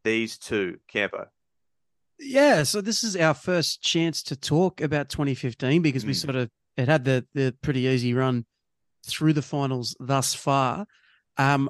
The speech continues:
Speaker 2: I think if you polled the, the layman, like Joe Sixpack on the street, he would say twenty fifteen is, is, is the best grand final. Like, this was the preseason favorite. Although, Bungard, you mentioned something that I think is becoming a little bit more common.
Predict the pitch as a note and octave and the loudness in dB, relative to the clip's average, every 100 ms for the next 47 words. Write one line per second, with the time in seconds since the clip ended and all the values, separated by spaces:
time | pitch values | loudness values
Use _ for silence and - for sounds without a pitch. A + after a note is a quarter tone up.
0 | - C#3 A3 A3 F#3 F3+ D#3 - - E3+ | -2 2 0 2 -2 -2 -4 -2 0 4
1 | F3+ E3+ C3+ - - C#3 B2 _ - C#3 | 4 2 -2 -6 0 0 0 _ -2 0
2 | C3 C#3+ C#3+ B2 - - D3+ C#3 C#3 B2 | 4 4 6 4 -2 -8 -6 -6 -6 0
3 | D#3 D#3+ - - D3 - C3+ A#2 C3+ A#2+ | 4 6 6 2 0 0 -2 0 -2 -2
4 | A#2 - B2 A#2+ - _ _ _ _ _ | -2 -4 -6 -10 -14 _ _ _ _ _
5 | _ D#3+ D#3 C#3 A#2+ - - C3+ B2+ A#2+ | _ 6 6 6 0 -4 -4 -2 -2 -4
6 | A2+ _ _ - D3+ C3+ C3+ A#2+ - B2 | -10 _ _ -6 -2 -2 -2 -6 -2 0
7 | A#2 A2+ - A#2+ - - B2 - B2 A2+ | 0 -4 -6 -8 -8 -8 -8 -4 -4 -4
8 | B2 A#2+ G#2+ B2 A#2+ B2+ A#2+ D#3+ D#3 C#3 | -4 -4 -4 -8 -6 -2 0 0 0 -6
9 | C3+ C#3 - C3+ C3+ C3 B2 A#2+ A#2 A#2 | -8 -8 -2 -2 0 0 0 0 -2 -4
10 | _ _ _ _ - B2+ A#2+ A2 A2+ _ | _ _ _ _ -4 0 0 -2 -8 _
11 | _ _ _ _ D#3 E3 F3+ G#3 F#3 C#3+ | _ _ _ _ 2 4 4 4 4 4
12 | A3 A3 F#3 G3+ G3+ F3 - E3 - D3+ | 2 4 2 0 -2 -4 -2 -4 -2 -2
13 | C#3+ C#3+ C#3 D3 D#3+ D#3+ F3 E3 D3+ D3 | -2 -2 -2 4 4 4 0 -2 -4 -4
14 | C3+ C3+ C3 C3 A#2+ C3 D#3 D3 C#3 C#3 | -2 0 2 2 0 0 -2 0 -2 0
15 | B2+ A#2+ - C#3+ G3 B3+ | -2 -2 -4 -2 0 0